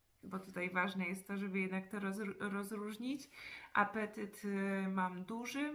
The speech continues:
biorąc pod uwagę, że uwielbiam jeść, uwielbiam wiele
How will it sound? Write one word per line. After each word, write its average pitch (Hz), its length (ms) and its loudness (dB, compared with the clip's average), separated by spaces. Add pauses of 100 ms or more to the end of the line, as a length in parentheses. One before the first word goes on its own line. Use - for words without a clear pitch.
biorąc 190 360 0
pod 196 180 -8
uwagę, 196 340 0
że 196 120 -2
uwielbiam 196 600 0
jeść, 269 460 -2
uwielbiam 190 680 -2
wiele 190 320 2